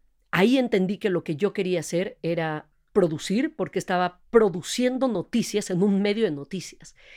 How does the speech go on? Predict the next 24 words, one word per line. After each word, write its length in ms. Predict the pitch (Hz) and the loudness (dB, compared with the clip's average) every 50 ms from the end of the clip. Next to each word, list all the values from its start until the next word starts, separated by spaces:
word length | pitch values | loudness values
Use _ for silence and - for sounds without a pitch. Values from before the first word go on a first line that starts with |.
| - - - - - - - | -20 -20 -20 -20 -16 -12 -10
Estaba 380 | 160 - - 190 185 190 185 | -6 -2 2 2 2 2 0
trabajando 440 | - 190 175 170 - 190 185 185 190 | 0 -2 -2 -2 0 -2 0 2 2
de 60 | 180 | 2
la 140 | 165 165 170 | 2 2 0
mano 280 | 175 175 175 180 185 175 | 0 -2 -2 -2 -2 -2
de 100 | 175 175 | -2 -2
Rey 200 | 180 180 180 175 | 0 0 0 0
Rodríguez, 640 | 165 175 175 151 170 170 170 156 180 185 180 - | 0 -2 -2 -2 -2 -2 -2 -4 -6 -8 -8 -10
que 120 | - - 156 | -12 -10 -10
es 120 | 147 - | -8 -8
un, 180 | 170 170 165 - - _ - - - | -8 -8 -8 -10 -12 _ -20 -8 -4
un 140 | 196 202 | -4 -2
corresponsal 640 | 185 - 180 175 165 - - 190 175 156 - 180 165 | -2 -2 -2 -4 -4 -6 -6 -6 -6 -6 -4 -6 -8
espectacular, 1000 | 151 - - _ _ - - - - - 180 160 - - 175 160 156 165 180 202 | -8 -10 -12 _ _ -8 -8 -8 -6 -6 -6 -6 -4 -4 -4 -4 -2 -4 -4 -4
un 280 | 208 - 180 170 165 151 | -6 -6 -6 -6 -6 -8
cubano 400 | - - 175 160 180 175 175 175 | -8 -6 -4 -2 -2 -2 -2 -4
al 100 | 165 151 | -6 -6
que 120 | - 165 | -8 -8
quiero 180 | - 190 175 170 | -6 -4 -4 -4
muchísimo, 560 | 165 160 156 - 233 214 - - 220 214 208 | -4 -4 -4 -4 -4 -4 -4 -4 -4 -4 -4
que 80 | - 175 | -6 -6
me 120 | 165 165 | -6 -6
enseñó 340 | 160 151 - 170 170 170 170 | -8 -8 -6 -6 -4 -4 -4
muchísimo, 580 | 160 151 - - 226 - - 220 208 214 226 | -6 -6 -6 -6 -6 -6 -4 -4 -4 -4 -6